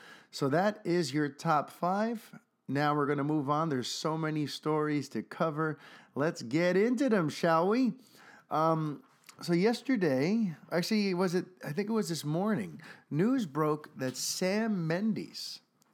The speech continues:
or Mendes, had exited, uh, the live-action Disney remake of Pinocchio. Now, that's interesting because it, it almost seemingly ties into another big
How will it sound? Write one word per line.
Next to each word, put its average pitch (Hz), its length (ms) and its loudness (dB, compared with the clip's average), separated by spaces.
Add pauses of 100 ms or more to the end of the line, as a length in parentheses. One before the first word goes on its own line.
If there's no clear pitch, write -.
or 113 160 -4
Mendes, 135 920 -2 (480)
had 143 360 -2
exited, 151 680 0 (220)
uh, 135 280 2
the 131 200 2
live-action 147 1080 0
Disney 147 420 -2
remake 107 560 -2
of 131 240 -2
Pinocchio. - 720 -4 (720)
Now, 226 140 0
that's 262 280 0
interesting 117 600 -2
because 156 340 0
it, 170 140 0
it 160 140 2
almost 220 440 0
seemingly 196 480 0
ties 151 560 0
into 147 380 -2
another 165 480 2 (400)
big 131 400 0